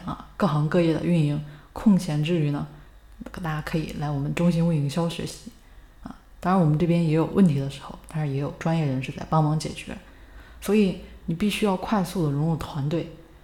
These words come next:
没有客户案例，团队有啊，啊，没有方式方法，团队有啊，对不对？有的会抱怨说没有思维啊，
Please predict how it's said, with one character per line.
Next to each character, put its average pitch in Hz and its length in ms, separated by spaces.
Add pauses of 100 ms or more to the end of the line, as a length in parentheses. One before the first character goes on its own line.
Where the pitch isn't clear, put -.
(100)
没 208 80
有 240 100
客 - 180
户 190 120
案 180 240
例， - 240 (160)
团 151 200
队 220 160
有 151 120
啊， 139 200 (520)
啊， - 100 (640)
没 180 80
有 202 100
方 196 180
式 180 140
方 185 180
法， - 220 (220)
团 156 180
队 196 100
有 156 120
啊， - 320
对 170 80
不 160 60
对？ 170 260 (340)
有 156 140
的 160 100
会 160 140
抱 180 240
怨 165 120
说 170 160
没 156 140
有 156 160
思 - 260
维 151 140 (120)
啊， 180 200